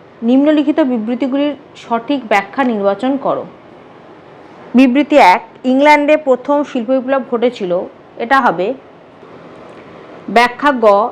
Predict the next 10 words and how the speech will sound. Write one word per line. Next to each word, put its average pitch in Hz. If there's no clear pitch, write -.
ইংল্যান্ডে 285
শিল্প 240
বিপ্লব 277
সংঘটিত 233
হওয়ার 196
সমস্ত 262
অনুকূল 214
পরিবেশ 220
বিদ্যমান 190
ছিল। 185